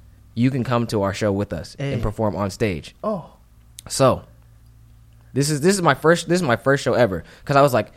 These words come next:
Speaker 1: "Bet, like, this is, I, I wanna, I actually wanna try and see what I can do."
Speaker 2: Yeah.
Speaker 1: So, I write this verse. It was, it was before, like, I was lyrically inclined,
Speaker 2: Mm-hmm.
Speaker 1: but it wasn't bad.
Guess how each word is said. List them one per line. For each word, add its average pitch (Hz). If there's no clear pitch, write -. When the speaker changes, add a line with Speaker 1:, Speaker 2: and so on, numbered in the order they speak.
Speaker 1:
"Bet, 131
like, 98
this 139
is, 127
I, 117
I 117
wanna, 127
I 120
actually 123
wanna 117
try 113
and 101
see 117
what 107
I 95
can 92
do." 110
Speaker 2:
Yeah. 147
Speaker 1:
So, 123
I 156
write 131
this 104
verse. 95
It 190
was, 180
it 156
was 160
before, 123
like, 98
I 107
was 107
lyrically 107
inclined, 104
Speaker 2:
Mm-hmm. 151
Speaker 1:
but 196
it 220
wasn't 233
bad. 240